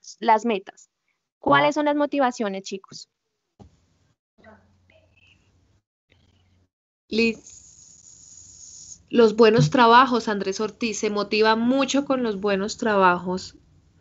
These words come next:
Speaker 2: <laughs> Seguimos con las motivaciones. Ya dejamos a un lado las dificultades. Ahora vamos a ver los buenos trabajos, sí, vos repetiste muy bien.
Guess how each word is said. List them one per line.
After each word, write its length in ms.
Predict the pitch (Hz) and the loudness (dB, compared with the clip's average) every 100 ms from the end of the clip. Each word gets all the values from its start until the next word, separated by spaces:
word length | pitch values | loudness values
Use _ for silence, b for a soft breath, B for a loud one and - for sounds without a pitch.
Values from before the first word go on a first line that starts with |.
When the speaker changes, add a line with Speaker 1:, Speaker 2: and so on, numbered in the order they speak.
| _ _ _ _ - _ _ _ - - _ _ _ _ _ | _ _ _ _ -20 _ _ _ -20 -20 _ _ _ _ _
Speaker 2:
<laughs> 600 | 196 - 214 - 202 - _ _ _ _ - b b b b b b _ _ _ _ _ - | -10 -6 -8 -10 -20 -20 _ _ _ _ -20 b b b b b b _ _ _ _ _ -2
Seguimos 380 | 208 208 214 214 | 0 2 2 0
con 240 | 214 247 233 | 0 0 2
las 260 | 208 196 | 2 0
motivaciones. 1000 | 214 220 220 226 202 196 233 208 165 - | 2 2 4 4 4 2 2 2 0 -8
Ya 180 | - 220 | -2 2
dejamos 360 | 233 254 269 277 | 2 0 -2 -2
a 80 | 269 | -2
un 100 | 269 | 0
lado 320 | 254 262 269 | 0 0 -4
las 560 | 240 240 220 202 196 | -6 -4 -2 -2 -6
dificultades. 840 | - 196 202 - 185 175 180 165 180 | -10 -10 -10 -8 -8 -2 -2 -2 -4
Ahora 220 | 185 185 | -6 -4
vamos 320 | 190 196 208 | -6 -8 -10
a 60 | 190 | -8
ver 180 | 185 | -6
los 180 | 208 208 | -4 -2
buenos 360 | 196 196 190 196 | 0 -2 -2 -2
trabajos, 480 | 214 185 190 226 220 | 0 2 0 -4 -6
sí, 180 | 208 269 | -8 -8
vos 220 | 202 185 185 | -4 -2 -2
repetiste 540 | 185 180 180 185 214 | -2 -4 -6 -4 -4
muy 260 | 208 196 185 | 0 0 0
bien. 460 | 185 190 214 320 | 2 2 2 -2